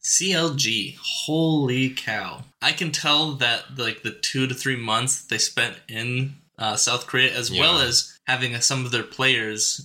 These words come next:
Speaker 1: go against a lot of, uh, teams during
Speaker 2: Yeah,
Speaker 1: Worlds.
Speaker 2: like T one, Dokla,
Speaker 1: T one, yeah,
Speaker 2: Dokla
Speaker 1: Do-,
Speaker 2: and Zeus.
Speaker 1: Dokla, I feel like, don't get me wrong, last year, I felt Dokla was pretty good.
Speaker 2: Yeah.
Speaker 1: Now, I would say Dokla is one of, is in, like, the top,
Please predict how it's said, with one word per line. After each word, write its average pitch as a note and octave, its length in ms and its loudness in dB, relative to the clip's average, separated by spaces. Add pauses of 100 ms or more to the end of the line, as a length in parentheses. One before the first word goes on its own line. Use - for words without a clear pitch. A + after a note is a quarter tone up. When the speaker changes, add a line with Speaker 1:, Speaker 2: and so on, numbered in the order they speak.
Speaker 1:
go A#2+ 220 2
against A2+ 800 0
a C3 40 -4
lot A#2+ 240 2
of, - 280 -6 (340)
uh, A3 180 -6
teams A#2 460 -2
during A2+ 220 -2
Speaker 2:
Yeah, E2+ 300 0
Speaker 1:
Worlds. E2 160 -2
Speaker 2:
like - 120 2
T F#2 180 -2
one, F2+ 520 -4
Dokla, E2 140 -2
Speaker 1:
T C3 140 2
one, B2 360 0
yeah, A#2+ 180 2
Speaker 2:
Dokla A2 100 -8
Speaker 1:
Do-, C3 140 4
Speaker 2:
and C3+ 80 -2
Zeus. F3 140 0 (260)
Speaker 1:
Dokla, A#2 360 0 (180)
I A2+ 100 0
feel C3 360 -2
like, A#2+ 360 -4
don't - 260 -12
get F3+ 140 2
me F#3+ 60 0
wrong, C#3+ 200 0 (300)
last D3+ 300 0
year, F#3+ 260 0 (360)
I C3 80 -2
felt D#3 220 2
Dokla E3 300 2
was B2+ 140 -2
pretty B2 420 0
good. A2+ 320 0
Speaker 2:
Yeah. G2 400 2
Speaker 1:
Now, F#3 340 2
I F3+ 160 2
would D#4 140 -6
say C3 240 2
Dokla C3+ 480 0
is A2 200 -2
one A#2+ 160 -2
of, A#2+ 400 -8
is A#2+ 280 -2
in, B2+ 80 0
like, A#2+ 160 0
the A#2+ 60 -6
top, - 440 -2